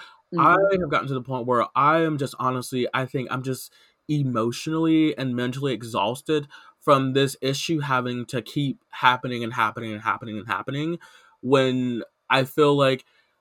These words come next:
Speaker 2: I feel like if you, if you have some, like, 'cause now she says it's okay, like, she says, like, "I'm sorry, I apologize. That was something that was obviously, I, I shouldn't have done that," or, or whatever her apology was.
Speaker 1: Mm-hmm.
Speaker 2: Um, I,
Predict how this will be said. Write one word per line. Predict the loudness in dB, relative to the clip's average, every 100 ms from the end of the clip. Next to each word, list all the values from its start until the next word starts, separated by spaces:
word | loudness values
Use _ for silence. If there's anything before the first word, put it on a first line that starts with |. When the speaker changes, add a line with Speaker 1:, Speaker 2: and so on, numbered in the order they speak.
| _ -2
Speaker 2:
I | 0
feel | 4
like | 4 2
if | -2 -4
you, | -4 -4 -2 -2 -2 -4 -2
if | -4 -2
you | -2 -2
have | 6 8 8 4
some, | 0 0 0 -2 -4 -6 -4
like, | 0 0 -2 -6
'cause | -6 4
now | 6 6
she | 4
says | 4 4 4
it's | 2
okay, | 0 -2 -2
like, | -4 -2
she | -2
says, | 0 0
like, | 0
"I'm | -2
sorry, | 4 6 6 2
I |
apologize. | -2 -2 -2 -4 -4 -12 -4
That | -4
was | -2
something | -4 -4 -6 -2
that | -2
was | -2 -2
obviously, | 0 0 -2 -6 -6 -8 -4
I, | -4 -4 -4 0
I | 0
shouldn't | 0 -6
have | -6 -2
done | -2 0
that," | -2 -4 -8 -20 -6
or, | 0
or | 2 4 8
whatever | 10 10 8
her | 4 2 2
apology | 0 -4 -4 0
was. | 2 2 0 -6 -20 -10
Speaker 1:
Mm-hmm. | -6 -4 -6 -2 4 4
Speaker 2:
Um, | 4 0 -6 _ _ _ _ _ _ _ _ _ _ 0
I, | 2